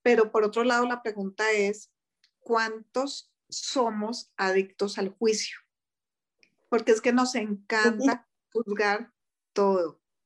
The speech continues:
Speaker 1: Yo creo, yo lo consideraría una adicción.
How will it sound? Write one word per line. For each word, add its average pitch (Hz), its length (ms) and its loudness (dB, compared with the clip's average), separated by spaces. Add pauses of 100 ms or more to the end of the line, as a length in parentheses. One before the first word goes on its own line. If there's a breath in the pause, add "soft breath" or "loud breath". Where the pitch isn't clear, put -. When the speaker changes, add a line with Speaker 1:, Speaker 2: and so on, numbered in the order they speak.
(140)
Speaker 1:
Yo 202 220 0
creo, 247 380 -2
yo 214 120 0
lo 254 120 -2
consideraría 220 840 -2 (300)
una 175 480 -12
adicción. 233 680 -4